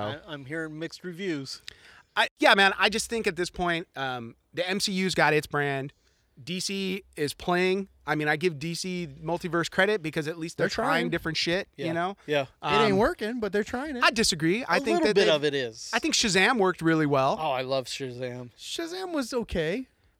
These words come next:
Speaker 3: It
Speaker 2: I
Speaker 3: was fun.
Speaker 2: Shazam was like, what if we take the fun of
Speaker 3: I,
Speaker 2: Big
Speaker 3: I
Speaker 2: and
Speaker 3: just
Speaker 2: turn it
Speaker 3: wanna
Speaker 2: into a
Speaker 3: know,
Speaker 2: superhero movie?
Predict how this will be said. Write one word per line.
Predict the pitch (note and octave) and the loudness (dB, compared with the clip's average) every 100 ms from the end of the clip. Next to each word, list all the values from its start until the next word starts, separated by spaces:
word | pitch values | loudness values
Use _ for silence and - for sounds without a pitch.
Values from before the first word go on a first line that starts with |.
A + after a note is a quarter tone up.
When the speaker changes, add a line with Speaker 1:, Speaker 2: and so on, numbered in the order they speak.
| - | -8
Speaker 3:
It | |
Speaker 2:
I | |
Speaker 3:
was | A3 | -6
fun. | - G#3 A3+ C#4+ | 0 2 2 0
Speaker 2:
Shazam | - G#3 A#3 C4+ | -4 0 2 4
was | B3 G3+ F3 | 4 2 2
like, | E3+ C3+ | -2 0
what | E3+ | 0
if | F#3 | 0
we | G#3 | -2
take | F#3+ F#3 | -2 -2
the | F#3 | -2
fun | E3+ E3+ | 0 0
of | D#3 | 0
Speaker 3:
I, | |
Speaker 2:
Big | C3+ B2+ D#3 - - | 2 2 0 -4 -4
Speaker 3:
I | |
Speaker 2:
and | F3 | -2
Speaker 3:
just | - | 2
Speaker 2:
turn | E3+ | 2
it | C4 | 4
Speaker 3:
wanna | |
Speaker 2:
into | B3 B3 | 2 2
a | |
Speaker 3:
know, | B3 | 2
Speaker 2:
superhero | D3+ B2 G2+ | 0 0 -6
movie? | F#2 E2+ | -10 -12